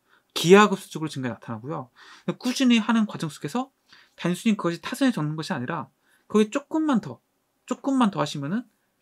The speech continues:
거기에 훨씬 더, 훨씬 더 몇 배가 더 증가한 효과,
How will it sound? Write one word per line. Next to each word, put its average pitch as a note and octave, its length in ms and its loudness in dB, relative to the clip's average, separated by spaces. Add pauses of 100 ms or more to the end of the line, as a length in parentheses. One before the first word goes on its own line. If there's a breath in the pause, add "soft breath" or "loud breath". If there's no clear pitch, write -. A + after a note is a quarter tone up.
(160)
거기에 F3 360 2
훨씬 A#3+ 380 -2
더, B2+ 220 -4 (800)
훨씬 C#4 400 0
더 C#3 240 -2
몇 C3 160 -4
배가 F3+ 200 0
더 D#3 80 -6
증가한 C#3 560 -6 (540)
효과, G#3+ 400 -4